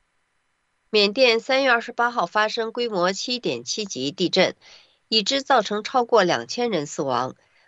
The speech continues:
目前在废墟中找到更多生还者的机会渺茫。缅甸军政府周一在声明中说，全国将降半旗直至四月六号，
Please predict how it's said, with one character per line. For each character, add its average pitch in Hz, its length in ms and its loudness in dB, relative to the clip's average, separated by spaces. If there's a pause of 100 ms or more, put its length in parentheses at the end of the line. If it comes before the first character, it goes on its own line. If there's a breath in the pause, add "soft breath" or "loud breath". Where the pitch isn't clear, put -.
目 262 160 2
前 214 200 2
在 202 180 2
废 220 200 -2
墟 226 180 -2
中 226 220 4
找 135 180 2
到 180 160 2
更 208 300 -2
多 190 200 4
生 226 280 0
还 175 240 0
者 151 180 0
的 120 80 -4
机 208 240 -2
会 202 260 2
渺 151 220 -2
茫。 120 300 0 (560 soft breath)
缅 208 180 4
甸 240 220 2
军 269 180 -4
政 269 160 -2
府 165 160 -4
周 226 200 2
一 240 120 2
在 214 220 0
声 214 180 -2
明 180 160 0
中 180 160 0
说， 185 320 2 (380 soft breath)
全 202 280 2
国 208 240 4
将 214 380 0
降 220 240 -2
半 226 240 0
旗 156 240 -4
直 170 220 -8
至 180 260 0
四 - 220 0
月 180 80 4
六 190 160 2
号， - 340 -2